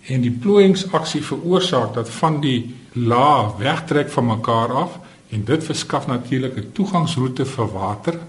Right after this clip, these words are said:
Silikaryke water beweeg in daardie nate en krake en dan slaan die kwarts, die silika slaan neer in hierdie nate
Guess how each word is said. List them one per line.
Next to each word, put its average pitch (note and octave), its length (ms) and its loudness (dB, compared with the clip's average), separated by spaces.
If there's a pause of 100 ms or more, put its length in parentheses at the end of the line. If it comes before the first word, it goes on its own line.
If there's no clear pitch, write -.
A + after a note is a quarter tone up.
(160)
Silikaryke C3 840 2
water G#2 420 -2
beweeg A2 600 -2
in D3 420 -2
daardie G2+ 500 0 (460)
nate A#2 460 0
en A2+ 220 -2
krake B2 480 -2 (320)
en B2 120 0
dan A#2+ 200 0
slaan C#3+ 420 -2
die B2+ 160 -2
kwarts, - 580 0
die A#2 100 -4
silika B2+ 440 2
slaan A#2 380 2
neer A#2 260 2
in C3 140 -2
hierdie A#2+ 180 0
nate A2 440 0